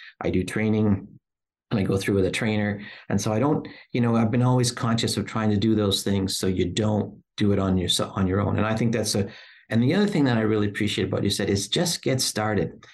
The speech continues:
It doesn't have to be three, four, five times a week. It doesn't have to be all the time. Doing something is better than nothing, and continuing to build the muscle and continuing to protect your, your, your whole bone structure, I think is something that's, you know,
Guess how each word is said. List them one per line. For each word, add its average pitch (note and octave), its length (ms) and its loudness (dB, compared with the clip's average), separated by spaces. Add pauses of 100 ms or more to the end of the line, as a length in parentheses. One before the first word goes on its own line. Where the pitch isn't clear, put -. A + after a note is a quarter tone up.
It G#2 120 -2
doesn't C3+ 200 2
have B2 140 2
to A#2+ 80 -4
be A2+ 140 0
three, A2+ 260 0
four, A2 260 -2
five G#2 340 -4
times G2 300 0
a G2 40 2
week. G2 180 2
It G#2+ 80 -2
doesn't A#2+ 220 2
have A2+ 100 0
to A2 80 -2
be G2 160 0
all G2+ 140 0
the G2 80 0
time. G2 180 -4 (480)
Doing D#3+ 260 2
something C3 480 2
is G2+ 140 0
better G2+ 320 0
than G2 160 2
nothing, F#2+ 440 0
and F#2+ 120 -4
continuing G#2+ 480 2
to G2 60 2
build G2 240 0
the F#2+ 60 0
muscle F2+ 500 0
and E2+ 200 -2 (360)
continuing G2+ 520 0
to G2 80 0
protect - 480 -6
your, F#2 320 -2
your, F#2+ 320 2 (120)
your G2 120 2
whole F#2+ 220 0
bone F#2+ 220 2
structure, - 680 -4
I G2 100 0
think G#2 220 -2
is G2 100 -2
something G#2 300 2
that's, - 240 -2 (560)
you G#2+ 80 2
know, F#2+ 100 2